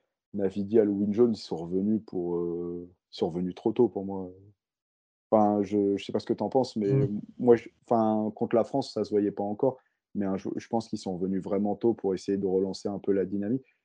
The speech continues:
Speaker 1: un peu relancer le, le groupe et assurer le dernier match. Mais je pense qu'ils étaient vraiment pas en forme. Et après, je pense que c'est,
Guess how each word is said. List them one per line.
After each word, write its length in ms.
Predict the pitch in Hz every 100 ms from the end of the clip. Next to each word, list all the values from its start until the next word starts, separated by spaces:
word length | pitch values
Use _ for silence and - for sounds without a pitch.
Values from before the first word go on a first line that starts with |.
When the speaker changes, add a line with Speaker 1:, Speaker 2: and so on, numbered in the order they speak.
| _ _ -
Speaker 1:
un 140 | 104
peu 120 | -
relancer 360 | 101 104 - 113
le, 240 | 104 98 98
le 140 | 101
groupe 400 | 98 107 120 113
et 160 | 101 95
assurer 420 | 95 - 101 104
le 80 | 98
dernier 300 | 92 95 101
match. 240 | 120 -
Mais 80 | 101
je 100 | 87
pense 200 | 107 104
qu'ils 240 | - 90 90
étaient 200 | 90 90
vraiment 320 | 95 95 98
pas 140 | 95 98
en 100 | 95
forme. 380 | - 113 123 117 _ _ _ _ _ _ _ -
Et 100 | 101
après, 260 | 92 - 110
je 80 | -
pense 240 | 104 -
que 640 | - 80 82 85 50 55 - _ _ _ _ _ _
c'est, 440 | - - 87 87